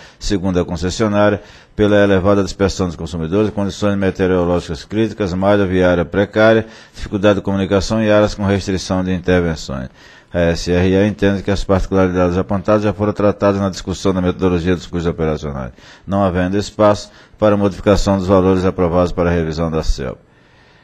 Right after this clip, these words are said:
Cabe ressaltar que a proposta apresentada pela celpa é claramente metodológica. A audiência pública quarenta, que tratou das metodologias aplicadas nos processos de revisão do terceiro ciclo, possibilitou a todos os agentes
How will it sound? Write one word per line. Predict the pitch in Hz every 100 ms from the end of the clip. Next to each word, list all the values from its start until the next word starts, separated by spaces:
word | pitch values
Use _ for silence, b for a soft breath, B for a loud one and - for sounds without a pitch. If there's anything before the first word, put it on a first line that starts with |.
| b b b _ _ _ _ _ _
Cabe | 95 92 87
ressaltar | 87 - 98 - 107
que | 107
a | 98
proposta | 98 90 101 98
apresentada | 92 90 87 87 82
pela | 87 85
celpa | 85 104 101 104
é |
claramente | 101 104 104 95 98
metodológica. | 98 95 104 107 85 78 76 76
A |
audiência | 85 85 87 87
pública | 71 82 -
quarenta, | 98 98 110 95
que | 87
tratou | 87 85 95
das | 87 85
metodologias | 90 87 90 85 87 82
aplicadas | 85 80 78 85 85
nos | 85
processos | 85 82 - 87 82
de |
revisão | 85 78 82
do | 76
terceiro | 80 87 90
ciclo, | - 117 117 - B B B B B -
possibilitou | 113 107 110 107 113 113
a | 104
todos | - 117 110 101
os | 107 104 - -
agentes | 101 101 92 78 104 110 104 95 -